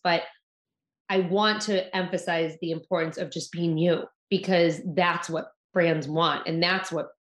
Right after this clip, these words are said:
people want, is truth and authenticity. And you really, I, I, I wanna make it very clear. I know Karen. I mean, I've known Karen for over ten years.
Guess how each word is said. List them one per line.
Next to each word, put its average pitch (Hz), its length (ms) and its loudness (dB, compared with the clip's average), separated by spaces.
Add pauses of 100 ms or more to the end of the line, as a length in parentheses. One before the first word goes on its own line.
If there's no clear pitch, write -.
(140)
people 160 300 -2
want, 139 320 -4
is 156 300 -4 (880)
truth - 440 2
and 175 120 0
authenticity. 165 800 0
And 170 180 0
you 196 480 6 (480)
really, 185 500 4 (100)
I, 208 320 0
I, 220 280 -2
I 208 40 2
wanna 190 440 0
make 180 180 -2
it 165 100 -8
very 165 160 -4
clear. 165 280 -4
I 185 100 2
know 196 260 4
Karen. 156 540 -8
I 180 60 -2
mean, 175 160 2
I've 165 160 2
known 180 280 6
Karen 175 440 2
for 165 340 0 (1000)
over 180 220 0
ten 180 300 -2
years. 170 420 2